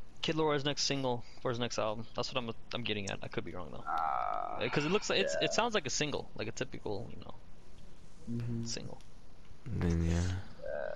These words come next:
Speaker 2: that's starting
Speaker 1: But
Speaker 2: to
Speaker 1: yeah,
Speaker 2: look
Speaker 1: it's tough, you know.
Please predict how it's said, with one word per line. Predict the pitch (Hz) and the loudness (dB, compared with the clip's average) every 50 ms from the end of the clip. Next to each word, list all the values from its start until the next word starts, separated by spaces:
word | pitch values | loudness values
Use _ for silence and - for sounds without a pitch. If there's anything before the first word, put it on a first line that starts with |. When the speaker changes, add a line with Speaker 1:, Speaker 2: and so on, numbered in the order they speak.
| - - - | -4 -4 -4
Speaker 2:
that's | 151 160 - - | -2 -2 -2 -2
starting | - 117 110 104 104 | -2 -2 -2 0 2
Speaker 1:
But | 117 | 2
Speaker 2:
to | 113 | 4
Speaker 1:
yeah, | 107 104 104 104 | 4 4 4 4
Speaker 2:
look | 107 - - - - - - - - - - - - | 2 0 -2 -6 -6 -6 -6 -6 -6 -6 -6 -4 -4
Speaker 1:
it's | - - - | -4 -2 0
tough, | - - 127 120 - - | 2 2 2 2 0 0
you | 117 117 | 0 0
know. | 120 135 | 0 0